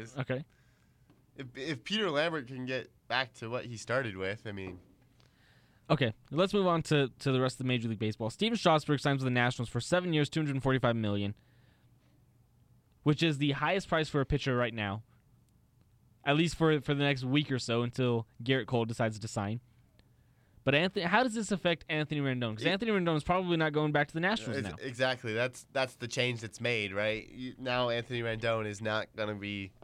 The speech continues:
Speaker 1: heading back to Washington. It, that, simple as that. It, it's no longer an option.
Speaker 2: Teams that are looking into Anthony Rendon include the Angels, um, the Padres.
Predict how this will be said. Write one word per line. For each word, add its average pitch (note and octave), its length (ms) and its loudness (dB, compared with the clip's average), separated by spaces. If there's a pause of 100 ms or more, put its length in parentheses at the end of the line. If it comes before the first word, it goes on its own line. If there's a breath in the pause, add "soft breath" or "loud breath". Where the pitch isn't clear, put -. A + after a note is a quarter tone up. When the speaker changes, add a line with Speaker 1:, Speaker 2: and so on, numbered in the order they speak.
(140)
Speaker 1:
heading G#2+ 180 -2
back G#2 200 0
to - 60 -10
Washington. A2 480 -2 (120)
It, A#2 300 -2
that, A2+ 140 -6 (200)
simple A#2 340 -4
as G#2+ 100 -2
that. A#2+ 280 0 (560 soft breath)
It, B2 240 -2
it's A2+ 340 -10
no A2 160 0
longer G#2+ 320 0
an G#2 60 0
option. G#2 340 -4 (460 soft breath)
Speaker 2:
Teams G3+ 260 0
that A3 80 4
are F3+ 80 4
looking E3+ 240 2
into D3+ 180 2
Anthony C#3 280 0
Rendon B2 340 0
include B2 300 -2
the A#2+ 160 -4
Angels, D3 720 4 (240 soft breath)
um, A2+ 340 -2 (120)
the B2 100 -4
Padres. C3 840 2